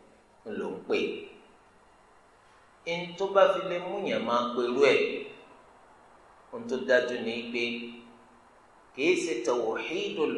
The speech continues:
uluhiyya nìkan ló ti fìdí rẹmi.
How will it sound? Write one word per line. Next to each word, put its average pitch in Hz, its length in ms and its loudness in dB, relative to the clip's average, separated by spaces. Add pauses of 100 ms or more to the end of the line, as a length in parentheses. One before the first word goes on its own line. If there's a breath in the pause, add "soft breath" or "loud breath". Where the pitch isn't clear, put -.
(100)
uluhiyya 117 880 0
nìkan 117 460 0
ló 127 140 -2
ti 117 180 -8
fìdí 107 400 -10
rẹmi. 113 360 4